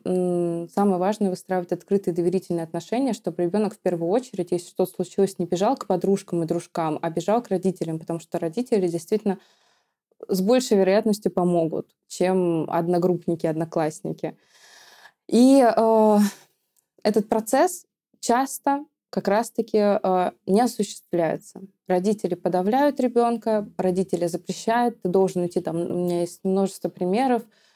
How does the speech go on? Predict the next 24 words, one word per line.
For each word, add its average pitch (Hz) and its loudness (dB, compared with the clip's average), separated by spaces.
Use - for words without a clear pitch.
когда 180 0
там 165 -4
человек 196 2
хотел 180 0
пойти 180 -2
на 170 -2
художника, 175 -2
искусствоведа, 175 -4
еще - -2
что-то, - -4
такое 175 -4
творческую 180 -2
специальность, 220 0
всю 226 4
жизнь 202 4
рисовал, 220 0
и - 2
ему 220 6
запрещали: 226 2
«Нет, 214 4
ты 190 0
будешь 196 2
бухгалтером». 170 -2
М, 190 4